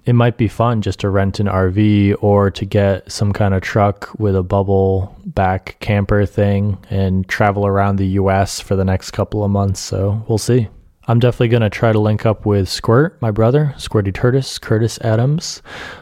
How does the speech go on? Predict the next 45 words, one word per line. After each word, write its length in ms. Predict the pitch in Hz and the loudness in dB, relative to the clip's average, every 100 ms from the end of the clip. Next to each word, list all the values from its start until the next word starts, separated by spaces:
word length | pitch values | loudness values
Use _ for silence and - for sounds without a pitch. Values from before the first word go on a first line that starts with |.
| - | -4
uh, 260 | 107 107 104 | 0 2 2
'cause 200 | 113 - | 0 0
he's 340 | 117 107 110 - | 0 0 -2 -8
heading 320 | - 117 113 | -4 -2 0
out 180 | 110 - | 0 -2
to 60 | 113 | -8
Colorado 720 | - 110 107 110 113 117 117 | -2 0 2 2 2 2 0
as 320 | 107 107 104 - | 0 0 0 0
we 160 | 107 | 0
speak. 560 | 101 - - 107 - - | 0 -4 -2 -2 -4 -14
So 260 | - 98 | -6 -2
that's 220 | 95 101 - | 0 0 -2
probably 560 | - 110 120 120 117 | -2 0 0 2 2
where 180 | 104 104 | 2 2
I'm 140 | 104 | 2
going 240 | 101 101 98 | 2 0 0
to 80 | 101 | -2
head 240 | - 98 | 0 0
after 340 | 95 - - | 0 -2 -4
here. 400 | 98 123 131 196 - - | -2 2 0 0 -10 -8
But 300 | 110 113 - | -2 0 2
yeah, 180 | 147 110 | 0 0
the 180 | 101 104 | 0 -2
start 360 | - 127 135 | 0 0 0
of 120 | 139 | -2
my 160 | - 127 | 0 0
hike 440 | - 120 120 - | 0 0 0 -2
was 300 | 110 113 107 | 0 0 0
in 300 | - 117 113 - | -2 0 0 0
a 220 | 107 101 | 0 0
very 540 | 98 107 120 135 110 | 0 0 2 2 2
small 460 | 90 - 107 95 98 | -2 -2 0 2 0
town 480 | - 101 95 95 98 | -2 -2 0 0 0
of, 160 | 92 | -2
like, 220 | 95 87 - | -2 -4 -4
two 240 | - 120 | 0 2
hundred 320 | 120 107 92 | 2 0 -2
people 640 | - 107 - 98 95 95 92 | -2 -2 0 0 2 0 0
on 160 | 101 | 0
the 100 | 98 | 0
southern 460 | 87 - 107 107 101 | -2 -2 0 0 0
tip 260 | - 107 - | -2 -2 -2
of 140 | 92 | -2
the 100 | 92 | -4
Kenai 640 | - - 117 107 98 98 | -6 -2 0 2 0 0